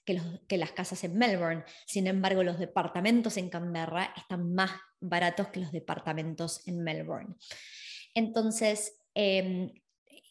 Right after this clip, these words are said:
esto es como un poco para que entiendan el porqué de, de decir que es un buen momento para comprar departamentos. Y, em, última diapositiva que quiero mostrar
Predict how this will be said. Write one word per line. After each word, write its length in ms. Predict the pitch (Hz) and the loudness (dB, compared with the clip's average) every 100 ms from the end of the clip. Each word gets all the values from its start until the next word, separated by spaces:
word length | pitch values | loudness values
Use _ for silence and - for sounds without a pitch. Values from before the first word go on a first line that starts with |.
| - | -4
esto 220 | 233 - | 0 2
es 60 | 240 | 2
como 240 | 220 196 | 2 4
un 140 | 196 190 | 2 2
poco 320 | 208 220 220 | 2 2 2
para 220 | 175 180 | 2 2
que 80 | 185 | 0
entiendan 420 | 175 185 190 190 | 0 2 2 2
el 180 | 180 175 | 2 0
porqué 680 | 175 170 - 180 190 - - | -2 0 4 4 4 0 -8
de, 480 | 175 165 - 190 - | -2 -2 -2 -6 -8
de 480 | 175 175 165 170 - | -6 -4 -2 -4 -4
decir 420 | 185 175 190 185 | -4 -2 -2 -2
que 320 | 190 170 165 - - - | 0 2 2 -4 -8 -2
es 180 | 214 | 0
un 160 | 196 190 | 2 2
buen 160 | 185 180 | 2 2
momento 380 | 175 175 175 | 0 -2 -2
para 260 | 175 156 156 | -2 -4 -4
comprar 540 | - 151 175 160 170 - - - | -6 -4 -2 0 -2 -8 -16 -6
departamentos. 1080 | 175 170 156 - 156 151 214 254 381 403 - - - - _ | -4 -4 -6 -6 -6 -4 -2 0 -2 -2 -8 -14 -18 -20 _
Y, 560 | 240 233 233 240 - - | 4 6 4 2 -6 -2
em, 640 | 196 185 180 175 175 175 - _ _ | 0 2 2 0 -2 -6 -10 _ _
última 500 | 214 226 220 226 208 | 4 4 4 2 2
diapositiva 680 | 196 185 185 165 185 180 180 | 2 2 -2 -6 -2 0 2
que 140 | 180 165 | 0 -2
quiero 280 | 175 175 | 0 0
mostrar 640 | 175 170 - - 175 175 254 | 0 -4 -6 -4 -2 -2 -4